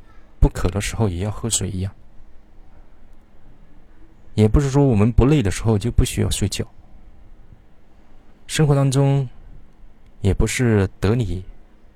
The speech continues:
就不饶人，在烦的时候我们也是需要释怀；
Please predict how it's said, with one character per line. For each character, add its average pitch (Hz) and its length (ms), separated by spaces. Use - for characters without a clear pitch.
就 127 100
不 127 140
饶 92 180
人， 85 240
在 127 140
烦 101 200
的 107 80
时 101 100
候 98 160
我 87 140
们 98 100
也 87 100
是 - 220
需 95 200
要 90 120
释 - 180
怀； - 160